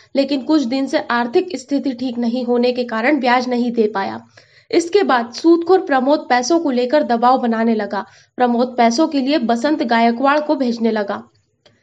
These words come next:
किश्त जमा नहीं करने पर बसंत ब्याज पर पेनल्टी लगाकर चार लाख रुपए की मांग करने लगा।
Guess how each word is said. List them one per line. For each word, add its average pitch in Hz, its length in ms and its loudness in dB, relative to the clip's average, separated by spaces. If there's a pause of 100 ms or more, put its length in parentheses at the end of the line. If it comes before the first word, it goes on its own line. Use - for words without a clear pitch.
(240)
किश्त 403 280 2
जमा 349 280 4
नहीं 320 240 4
करने 302 280 0
पर 330 160 2
बसंत 285 380 -2
ब्याज 254 320 0
पर 311 140 0
पेनल्टी 262 480 -2
लगाकर 240 440 0
चार 254 400 0
लाख 285 260 0
रुपए 254 320 -2
की 247 100 2
मांग 240 320 0
करने 220 280 -2
लगा। 202 320 -4